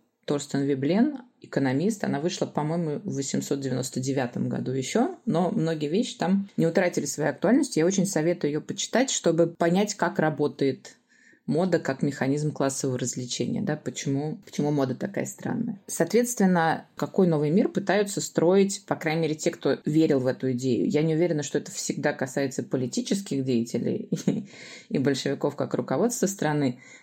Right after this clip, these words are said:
но, по крайней мере, те художественные, э, художественные деятели и интеллектуалы, которые в этот проект верили, пытались участвовать,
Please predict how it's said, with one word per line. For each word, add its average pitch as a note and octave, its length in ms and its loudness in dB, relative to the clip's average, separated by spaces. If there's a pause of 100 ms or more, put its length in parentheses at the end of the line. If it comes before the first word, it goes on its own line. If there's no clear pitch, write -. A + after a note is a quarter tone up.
но, C3+ 100 2
по C3+ 80 2
крайней E3+ 240 2
мере, D#3+ 160 4
те D#3+ 160 0
художественные, C3+ 1600 0
э, B2+ 300 -2 (100)
художественные D3 460 0
деятели C3 480 0
и A3 160 0
интеллектуалы, C3 760 0
которые B2 400 -2
в - 20 -2
этот A#2+ 220 -4
проект - 320 -4
верили, C3 420 0
пытались - 380 -6
участвовать, G3+ 540 0